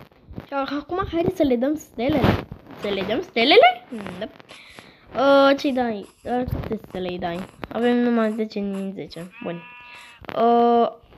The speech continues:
tu vrei zece din zece? Am zis numai așa. A, bun. Uh,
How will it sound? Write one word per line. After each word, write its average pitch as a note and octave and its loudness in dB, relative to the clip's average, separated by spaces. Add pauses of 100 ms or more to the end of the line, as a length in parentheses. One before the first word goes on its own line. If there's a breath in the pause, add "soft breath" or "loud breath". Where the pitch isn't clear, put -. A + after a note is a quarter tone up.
(100)
tu A3 -8
vrei A#3+ 0
zece B3+ -6
din A3 -2
zece? D#4+ -6
Am F4 0
zis F4+ 4
numai F4+ 0
așa. A#3 -6 (160)
A, B3+ 2
bun. G3 0 (840 loud breath)
Uh, A#3 0